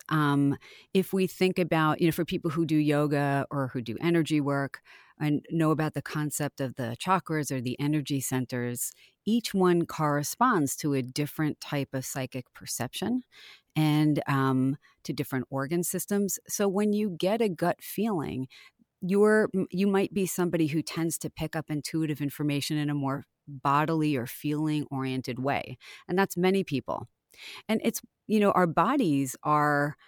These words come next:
part of our intuitive apparatus, right? Because we have to find a way to know that intuitions are coming in and to make some sort of sense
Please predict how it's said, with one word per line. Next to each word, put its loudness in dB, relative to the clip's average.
part 2
of 4
our 4
intuitive 0
apparatus, -2
right? 2
Because 0
we 0
have 0
to 0
find 2
a 4
way 4
to -2
know 2
that 0
intuitions -2
are -10
coming -4
in 0
and 0
to -2
make -2
some -6
sort -4
of -6
sense -4